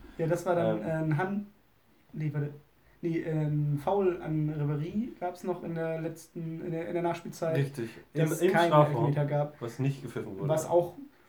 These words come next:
Speaker 1: schon, ähm,
Speaker 2: Es war ein Foul.
Speaker 1: relativ deutliches Foul war.
Speaker 2: Ja.
Speaker 1: Also Ribéry wurde deutlich am Arm runtergezogen und hätte Elfmeter geben müssen.
Speaker 2: Ja.
Speaker 1: Ähm, anderer Debütant, äh, Boateng, wurde auch eingewechselt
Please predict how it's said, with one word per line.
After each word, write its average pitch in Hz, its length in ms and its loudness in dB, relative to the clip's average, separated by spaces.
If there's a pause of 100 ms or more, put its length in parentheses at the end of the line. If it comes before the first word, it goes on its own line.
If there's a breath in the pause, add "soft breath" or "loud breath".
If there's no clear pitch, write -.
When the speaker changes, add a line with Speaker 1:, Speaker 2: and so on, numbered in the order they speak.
(160 soft breath)
Speaker 1:
schon, 156 540 0 (400)
ähm, 143 720 2 (200)
Speaker 2:
Es - 120 -14
war 135 100 2
ein - 60 -2
Foul. 107 160 2
Speaker 1:
relativ 151 280 -2
deutliches 147 420 -4
Foul 139 300 -6
war. 147 280 -8
Speaker 2:
Ja. - 120 -6 (500)
Speaker 1:
Also 143 180 -4
Ribéry 143 260 2
wurde 139 200 2
deutlich 143 360 -2
am 143 100 -6
Arm 147 280 0
runtergezogen 143 600 0
und 139 120 0
hätte 147 160 -4
Elfmeter 143 260 -2
geben 135 220 -2
müssen. 135 200 -4
Speaker 2:
Ja. - 120 2 (640 loud breath)
Speaker 1:
Ähm, 143 300 2
anderer 175 380 4
Debütant, 151 760 0
äh, 165 140 2
Boateng, 151 460 0
wurde 160 180 0
auch 156 120 -2
eingewechselt 175 640 -2